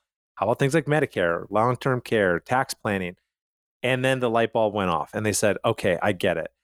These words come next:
So listen, what I wanna do, Luann, is for any listeners right now that are saying, "I need a plan," I'm gonna do a complimentary plan for them. But you have to, when you call us, say, "Hey, I wanna take advantage of that complimentary plan." It has to be the next five callers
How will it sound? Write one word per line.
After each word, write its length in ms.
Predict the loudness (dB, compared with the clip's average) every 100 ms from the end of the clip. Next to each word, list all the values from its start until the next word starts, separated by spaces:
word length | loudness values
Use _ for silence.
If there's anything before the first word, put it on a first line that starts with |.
| _ _ -6
So 160 | 0 2
listen, 260 | 0 0
what 120 | 0 2
I 140 | 2
wanna 240 | 2 0 0
do, 180 | 2
Luann, 420 | 2 2 2 0 0
is 400 | 2 2 0 -6 _ _
for 200 | 0 2
any 200 | 2 0
listeners 560 | 2 2 0 0 0 2
right 160 | 0 2
now 180 | 0 2
that 100 | 2
are 80 |
saying, 300 | 2 0 0 0
"I 120 | 0
need 180 | 0 0
a 40 |
plan," 480 | -2 -2 0 -2 -4 _ _ _ _ _ _
I'm 80 | -2
gonna 160 | 0 2
do 80 | 0
a 60 |
complimentary 580 | 0 -2 0 0 2 0
plan 320 | 0 0 -2
for 260 | -2 0 2
them. 240 | 2 0 -4 _ _ -4
But 100 | 0
you 120 | 0
have 300 | 0 0 0
to, 160 | 0 0
when 160 | 0
you 80 | -2
call 400 | -6 -2 2 4
us, 160 | 2 0
say, 220 | 0 0
"Hey, 120 | 4
I 40 | 2
wanna 220 | 2 -2
take 200 | 0 -2
advantage 380 | 0 0 0 0
of 100 | -2
that 180 | 0 -2
complimentary 580 | -2 -2 -2 -2 -2 -2
plan." 320 | 0 0 0
It 180 | -2 -4
has 360 | -4 0 0 -2
to 60 | -2
be 140 | 0
the 100 | 0
next 240 | 0 -2 -2
five 340 | 0 0 0
callers 400 | -2 0 2 -2